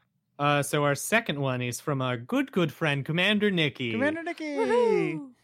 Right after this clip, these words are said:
Speaker 1: And, uh, she says, Hard question, actually.
Speaker 2: Oh,
Speaker 1: It's a
Speaker 2: thank
Speaker 1: big
Speaker 2: you.
Speaker 1: yes and no.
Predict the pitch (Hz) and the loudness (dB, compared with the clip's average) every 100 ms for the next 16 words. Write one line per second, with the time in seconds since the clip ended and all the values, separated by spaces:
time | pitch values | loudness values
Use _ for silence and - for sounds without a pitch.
0 | _ _ _ _ _ - 135 143 139 139 | _ _ _ _ _ -8 -2 0 2 2
1 | 135 135 - 196 202 185 160 - - - | 2 2 0 2 4 4 2 -4 -8 0
2 | 202 220 202 - 160 135 - 107 98 92 | 4 4 2 2 2 2 -2 -4 -4 -6
3 | - 110 107 156 - 190 202 214 175 185 | -8 -6 -6 -8 -6 -4 0 2 4 2
4 | 151 156 170 - 156 156 160 - 110 80 | 2 2 2 -2 -2 0 0 -2 -8 -10
5 | - | -14